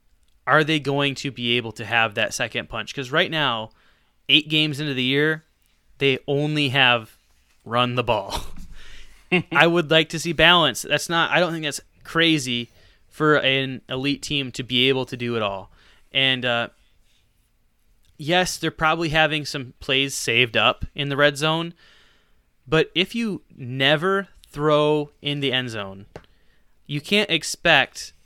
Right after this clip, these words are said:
your offense to be able to execute that at the end of the season.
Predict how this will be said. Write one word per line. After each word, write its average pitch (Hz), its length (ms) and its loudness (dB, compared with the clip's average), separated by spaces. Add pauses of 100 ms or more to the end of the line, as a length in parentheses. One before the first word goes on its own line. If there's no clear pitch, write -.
(420)
your 139 200 -2
offense 143 400 0
to - 60 -10
be 135 140 -2
able 135 140 0
to - 200 -8
execute - 420 -6
that 117 160 2
at 113 120 -6
the 120 100 -4
end 113 100 -6
of 107 60 -10
the 107 40 -16
season. 131 440 -8